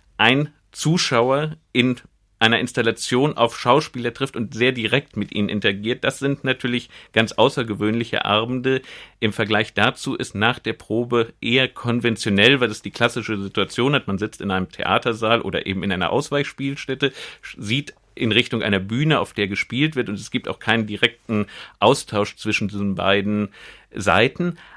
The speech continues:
Aber, und das ist das Entscheidende eigentlich bei den Arbeiten von Bernhard Mikeska, sie sind immer sehr stark reflektiert, sehr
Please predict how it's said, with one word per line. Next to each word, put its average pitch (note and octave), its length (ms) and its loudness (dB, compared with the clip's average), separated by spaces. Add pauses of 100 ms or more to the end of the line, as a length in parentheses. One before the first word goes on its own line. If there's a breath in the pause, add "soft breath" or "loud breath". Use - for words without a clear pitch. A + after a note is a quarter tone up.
(140)
Aber, C#3+ 640 2
und A#2 180 -4
das A2 140 0
ist - 160 -8
das A2 120 -6
Entscheidende A#2 580 -2
eigentlich - 340 -8
bei G#2 220 0
den G2+ 180 -6
Arbeiten A2 460 -4
von G#2 320 -6
Bernhard G#2 260 -4
Mikeska, B2 520 -4 (280 loud breath)
sie A2+ 140 -6
sind B2+ 260 -2
immer C#3+ 400 4
sehr A2 400 0
stark - 500 -4
reflektiert, C3 960 -2
sehr A#2 460 0